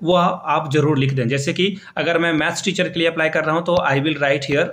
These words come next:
maths, ठीक है। और बगल में आप कैटेगरी लिख दोगे तो और अच्छा रहेगा। यूआर यानी कि जनरल वाले यूआर लिखेंगे, ओबीसी वाले ओबीसी लिखेंगे,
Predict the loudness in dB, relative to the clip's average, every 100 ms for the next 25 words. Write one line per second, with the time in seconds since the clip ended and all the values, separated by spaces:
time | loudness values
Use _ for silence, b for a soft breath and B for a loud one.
0 | -4 0 0 0 -6 -12 -16 _ -6 -4
1 | -4 B B 0 2 2 2 2 2 2
2 | 0 -2 0 0 2 0 2 0 2 2
3 | 2 2 0 0 2 2 0 -2 0 2
4 | 4 2 -2 B B -2 -2 0 0 2
5 | 2 2 2 2 0 2 0 0 0 2
6 | 2 0 0 0 0 0 0 0 0 0
7 | 0 0 -2